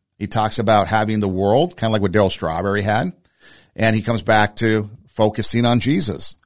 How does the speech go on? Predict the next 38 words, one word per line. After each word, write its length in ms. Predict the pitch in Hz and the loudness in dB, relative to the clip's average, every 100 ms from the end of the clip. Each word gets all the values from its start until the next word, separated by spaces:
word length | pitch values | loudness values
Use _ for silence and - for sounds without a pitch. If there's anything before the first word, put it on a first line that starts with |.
| _ _ _ _ | _ _ _ _
and 100 | 98 | 0
a 60 | 104 | 4
lot 160 | 110 | 6
of 80 | 113 | 4
his 100 | 104 | 2
testimony 580 | - 104 - 101 98 123 | 0 0 0 0 2 2
and 80 | 113 | 4
a 40 | |
lot 120 | 98 101 | 4 2
of 40 | |
things 200 | 110 101 | 0 0
he 80 | 110 | -2
talks 360 | 113 151 202 | 0 0 0
about. 380 | 87 71 - - _ _ _ _ - | -2 -4 -8 -20 _ _ _ _ -2
Um, 420 | 95 80 67 - _ _ _ _ _ _ _ _ _ _ _ _ _ _ _ - | 0 0 -2 -10 _ _ _ _ _ _ _ _ _ _ _ _ _ _ _ -2
now 120 | 120 | 0
he's 100 | 104 | 2
had 180 | 110 - | 0 0
success 500 | 98 - 135 117 98 | -4 -2 0 0 0
along 260 | 98 92 | 0 0
the 80 | 82 | 0
way, 180 | 127 123 | 2 2
obviously, 400 | 76 85 - 90 | 0 -4 -4 -6
in 60 | |
his 100 | 76 | -6
entire 440 | 82 85 98 87 73 | -6 -6 -4 -4 -6
career. 600 | - 80 85 123 78 - _ _ _ _ _ _ _ _ _ | -14 -10 -6 -6 -6 -12 _ _ _ _ _ _ _ _ _
But 120 | - 98 | -4 2
right 200 | 120 110 | 2 2
now, 340 | 117 175 - _ | 2 0 -6 _
he 100 | 113 | -6
started 320 | - 117 107 | -4 0 2
out 260 | 131 - - | 2 0 -4
successful, 840 | - - - 107 - - 190 _ _ _ _ _ _ _ _ _ _ _ | -8 -4 -4 -4 -4 -4 -6 _ _ _ _ _ _ _ _ _ _ _
but 280 | - 113 120 | 2 2 4
now 260 | 113 127 160 | 2 2 0
it 140 | 139 | -2
struggles. 680 | - - - 220 69 - | -6 -4 -4 -4 -6 -10